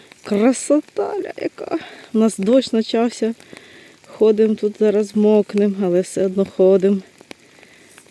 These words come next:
Дивіться, яка красива. М. Навіть вушко ціле, мідна. Гарний стан, дуже гарний стан.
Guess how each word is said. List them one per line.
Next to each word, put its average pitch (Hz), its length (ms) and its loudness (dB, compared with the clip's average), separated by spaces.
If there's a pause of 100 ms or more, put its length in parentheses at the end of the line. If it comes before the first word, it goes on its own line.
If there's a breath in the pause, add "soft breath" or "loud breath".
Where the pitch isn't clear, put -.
(120)
Дивіться, 180 540 -4
яка 180 260 -8
красива. 185 640 -4
М. 285 760 -2 (1600 loud breath)
Навіть 190 420 -8
вушко 202 340 -4
ціле, 208 480 -4 (380 loud breath)
мідна. 196 500 0 (2000 soft breath)
Гарний 180 380 -2
стан, 175 380 -8 (180)
дуже 190 280 -4
гарний 180 420 -6
стан. - 360 -12